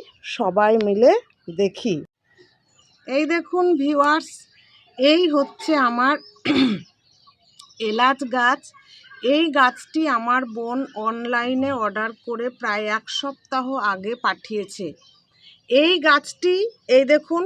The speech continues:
শেকড় বেরিয়ে গেছে। এই গাছটার বয়স বেশ ভালোই হয়েছে। হ্যাঁ,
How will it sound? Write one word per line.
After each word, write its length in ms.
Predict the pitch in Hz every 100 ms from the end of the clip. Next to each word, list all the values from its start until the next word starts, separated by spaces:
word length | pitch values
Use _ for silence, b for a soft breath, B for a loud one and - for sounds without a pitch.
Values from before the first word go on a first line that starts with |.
| 453 - -
শেকড় 560 | - 302 294 311 320
বেরিয়ে 400 | 269 269 269 269
গেছে। 320 | 247 247 - 311 392 381 -
এই 220 | 233 247
গাছটার 540 | 233 214 - - 269
বয়স 460 | 269 214 220 240 294 -
বেশ 240 | 202 247 - -
ভালোই 460 | 185 190 214 254 277
হয়েছে। 500 | 233 214 202 - 208 160 427 440 427 B B
হ্যাঁ, 320 | 285 320 277